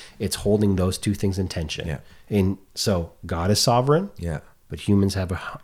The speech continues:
Speaker 1: responsibility to
Speaker 2: Yeah.
Speaker 1: respond.
Speaker 2: Both end. Yeah.
Speaker 1: It's a both and.
Speaker 2: Yeah.
Speaker 1: So I think for this situation, same thing.
Speaker 2: Yeah.
Speaker 1: God, sovereign, he's gonna heal whoever he wants to heal, but this guy had a responsibility to respond.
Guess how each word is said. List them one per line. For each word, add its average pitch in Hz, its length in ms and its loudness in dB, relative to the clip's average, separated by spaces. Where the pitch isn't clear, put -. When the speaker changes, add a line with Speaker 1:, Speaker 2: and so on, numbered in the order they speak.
Speaker 1:
responsibility 90 800 -2
to 76 80 -6
Speaker 2:
Yeah. 71 40 0
Speaker 1:
respond. 76 580 -4
Speaker 2:
Both 82 240 -6
end. 71 300 -2
Yeah. 85 160 -4
Speaker 1:
It's 73 120 -4
a 87 60 0
both 85 360 0
and. 69 320 -8
Speaker 2:
Yeah. 76 160 -2
Speaker 1:
So 82 280 -2
I 80 80 -2
think 107 400 0
for 82 440 -4
this 95 360 2
situation, 123 720 2
same 98 300 -2
thing. 76 320 -8
Speaker 2:
Yeah. 90 180 -4
Speaker 1:
God, 120 380 4
sovereign, 123 560 2
he's 101 240 0
gonna 90 180 0
heal 113 220 2
whoever 95 360 0
he 101 100 0
wants 90 300 -2
to 143 80 -2
heal, 156 380 2
but 76 120 -14
this 80 180 -4
guy 95 240 -2
had 90 180 -2
a 85 40 -4
responsibility 87 720 -2
to 85 100 -6
respond. 73 540 -10